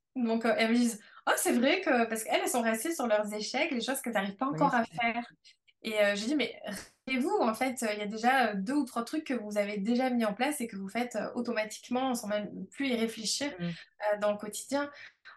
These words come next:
Speaker 1: Donc, euh, voilà, faut vraiment, euh, capitaliser sur ce qui a été fait et vraiment le mettre en avant parce que c'est valorisant, euh, pour la personne de se dire, ah ouais, mais en fait, j'ai déjà passé ces étapes-là, euh, c'est, euh, c'est trop bien.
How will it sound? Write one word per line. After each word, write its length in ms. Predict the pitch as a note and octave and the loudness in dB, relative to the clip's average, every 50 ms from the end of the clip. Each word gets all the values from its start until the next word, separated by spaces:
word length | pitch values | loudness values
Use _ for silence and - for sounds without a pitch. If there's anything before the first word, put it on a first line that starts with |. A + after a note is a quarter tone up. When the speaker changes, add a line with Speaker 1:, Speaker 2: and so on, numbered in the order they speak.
| - G#3+ - _ - | -16 -18 -18 _ -8
Speaker 1:
Donc, 320 | G#3 G3+ G#3 G#3 G#3 - | -4 -2 -2 -2 -2 0
euh, 600 | A3+ G#3+ G#3 G3+ G3+ G3 G3 G3+ G3 - - D2 - - - | 2 4 4 4 4 2 2 0 0 -2 -2 -4 -6 -8 -4
voilà, 220 | - A#3 G#3+ E3+ F3+ | 0 0 2 2 0
faut 160 | - - G#3 | -2 -8 -8
vraiment, 420 | A3 A#3 A#3 A#3 C4 C#4+ D4+ C#4+ B3+ | -2 0 2 2 4 4 4 4 4
euh, 160 | A3 G3+ G3 G3 - - - _ _ | 4 2 0 -2 -8 -14 -20 _ _
capitaliser 680 | - C#4 C#4 C#4+ C4+ D4+ C4+ B3 C4 C4 A#3+ B3+ C#4+ D4 | 0 2 2 4 4 4 4 4 4 2 2 4 4 4
sur 320 | D4 - - - D#4 D#4 | 2 2 0 0 0 0
ce 100 | D4 - | 0 -2
qui 140 | - - C4+ | -2 0 2
a 140 | B3 A#3+ A#3 | 4 4 4
été 260 | A3+ A3+ - A#3 A3+ | 2 2 0 -2 -2
fait 540 | A3 - - - C4+ C#4+ C#4+ C#4+ C4 A#3+ G#3 | -2 -4 -4 0 0 2 2 4 2 2 0
et 40 | G3+ | 0
vraiment 280 | G#3 G#3 G#3 A#3 B3 | -2 -4 -2 0 0
le 80 | B3 A#3 | 0 0
mettre 260 | A3+ G#3+ G#3+ - - | 0 -2 -2 -4 -6
en 80 | G#3 G3+ | -4 -2
avant 320 | G3+ G3 G3 G#3 A#3+ C4+ | -2 -2 0 0 0 0
parce 220 | A#3+ A3 G3 - - | 0 -2 -2 -2 -6
que 80 | G3 | -8
c'est 320 | F#3+ - - G3 F#3+ F#3+ F#3+ | -10 -8 -6 -6 -4 -4 -4
valorisant, 720 | F#3 G3+ G3 G3 G3 G3 G3 G3+ G3+ G3+ A3+ B3 C#4+ D#4 - - - - - _ _ _ - | -2 -2 -2 -2 -2 -2 -2 -4 -2 0 2 2 0 0 -4 -10 -20 -20 -20 _ _ _ -6
euh, 160 | G#3 G3 G3 | -4 -2 -2
pour 180 | G3 F#3+ - G3+ | -4 -2 0 -2
la 100 | G3+ G3 | 0 0
personne 340 | G3+ F#3+ F#3+ - C#4+ D4 C#4 | -2 -4 -4 -2 -2 0 0
de 80 | A#3 | 0
se 60 | A3+ G#3 | -2 -2
dire, 140 | - B3+ A#3+ | -2 -2 -2
ah 100 | B3 C4 | 0 0
ouais, 140 | E4 F4+ D#4+ | 0 0 0
mais 80 | G#3 | 0
en 60 | F#3+ | -2
fait, 180 | - D#4+ E4+ A#3+ | 0 0 -2 -2
j'ai 120 | G#3+ G3+ | -2 -4
déjà 200 | F#3 G3+ - D#4 | -6 -4 -4 -2
passé 280 | D#4 C4+ B3+ B3 E4+ E4+ | -2 -2 0 0 0 0
ces 220 | E4 - A3 G3+ | -2 -4 -6 -10
étapes-là, 840 | G#3 - - D#3 A3+ - D#4+ E4 F4+ F#4+ F#4 F4+ D#4+ B3+ A3+ G#3+ G#3+ G3 - - | -10 -8 -8 -8 -6 -4 -2 0 2 2 4 4 4 4 2 2 0 -2 -4 -8
euh, 40 | G#3 G#3 G#3 | -10 -10 -8
c'est, 240 | - - A3 G#3 G3 | -8 -4 -2 0 2
euh, 140 | F#3 F#3+ G3 | 2 2 0
c'est 200 | G3 - - F#3 | -4 -10 -12 -14
trop 240 | - - - B3 B3+ | -10 -4 -2 0 0
bien. 180 | C#4 E4+ F4+ | 0 -2 -2